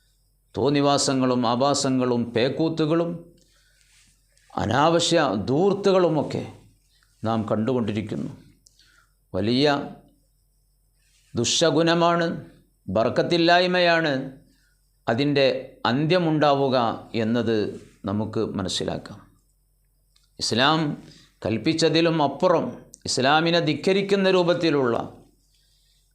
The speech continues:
നിയമങ്ങളൊക്കെ കാറ്റിൽ പറത്തുന്ന രൂപത്തിലുള്ള പേക്കൂത്തുകളാകുമ്പോൾ അതിൽ ബറക്കത്തുണ്ടാകുകയില്ല എന്ന കാര്യം എല്ലാവർക്കും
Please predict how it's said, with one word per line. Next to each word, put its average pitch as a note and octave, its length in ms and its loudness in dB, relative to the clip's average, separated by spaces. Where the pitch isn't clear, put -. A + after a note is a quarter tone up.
നിയമങ്ങളൊക്കെ F3 800 2
കാറ്റിൽ D#3 440 2
പറത്തുന്ന F3 480 2
രൂപത്തിലുള്ള D#3+ 640 2
പേക്കൂത്തുകളാകുമ്പോൾ C3 1120 0
അതിൽ G#2+ 260 0
ബറക്കത്തുണ്ടാകുകയില്ല B2 1300 0
എന്ന A#2 280 0
കാര്യം A2 420 0
എല്ലാവർക്കും C#3 680 0